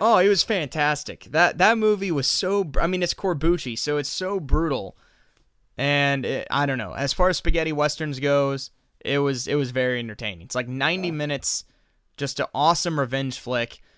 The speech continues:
Speaker 1: Um, I found that because it was on s-, it was on, like, some Tarantino list of, like, Tarantino's top westerns.
Speaker 2: Oh, okay.
Speaker 1: And he was saying how it's prob-, it's one of the best just pure revenge movies ever made.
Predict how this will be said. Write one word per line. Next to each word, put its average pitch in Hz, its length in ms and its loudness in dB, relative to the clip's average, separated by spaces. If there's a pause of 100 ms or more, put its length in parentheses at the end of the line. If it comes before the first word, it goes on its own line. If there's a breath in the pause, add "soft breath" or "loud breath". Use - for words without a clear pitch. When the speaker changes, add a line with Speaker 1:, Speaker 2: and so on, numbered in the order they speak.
(300)
Speaker 1:
Um, 135 300 -2
I 135 80 2
found 190 380 0
that 175 180 0
because 147 400 -4
it 143 60 -8
was 139 120 -6
on 170 280 -2
s-, - 200 -4 (140)
it 165 80 -4
was 175 140 -4
on, 220 120 -4
like, 208 200 -4
some 160 680 -6
Tarantino 160 720 -4
list 95 380 -6
of, 113 120 -8
like, 120 160 -6
Tarantino's 139 840 -6 (1120)
top - 360 -2
westerns. 113 840 -6 (580)
Speaker 2:
Oh, 101 120 0
okay. 98 280 -4
Speaker 1:
And 131 220 -4
he 143 220 0
was 143 120 0
saying 139 260 0
how 131 200 0
it's - 240 -4
prob-, 139 360 2
it's 135 180 -2
one 147 220 -4
of 139 60 -2
the 135 60 -4
best 131 500 -4
just 135 260 -6
pure 147 220 2
revenge 123 480 -2
movies 117 380 -2
ever 107 160 -2
made. 98 440 -2